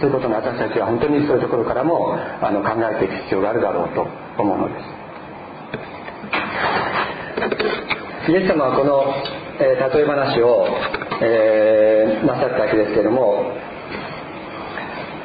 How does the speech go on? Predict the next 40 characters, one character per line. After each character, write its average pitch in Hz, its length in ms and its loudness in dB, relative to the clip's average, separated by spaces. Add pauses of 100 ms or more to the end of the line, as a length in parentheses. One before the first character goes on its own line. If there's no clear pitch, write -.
(1700)
前 185 240 2
の 175 160 0
二 170 120 2
十 196 140 2
四 180 300 2
章 147 100 4
で 185 120 2
ね、 - 220 0 (680)
イ 160 60 4
エ 185 40 4
ス 180 80 0
様 139 140 2
は 131 60 2
も 175 100 4
う 208 60 2
一 - 60 0
度 220 60 4
や 214 160 4
っ - 40 2
て 240 60 4
く 240 100 2
る 180 200 2
っ - 20 -2
て - 60 -2
こ 110 140 2
と - 80 0
を 95 40 2
お 92 40 0
っ - 20 -2
し - 80 0
ゃ 98 40 2
っ - 100 -2
た。 - 60 -2 (1400)
そ 175 80 4
し 170 80 0
て 175 120 4
そ 185 80 4
の 196 80 2
時 202 220 2
に、 147 360 2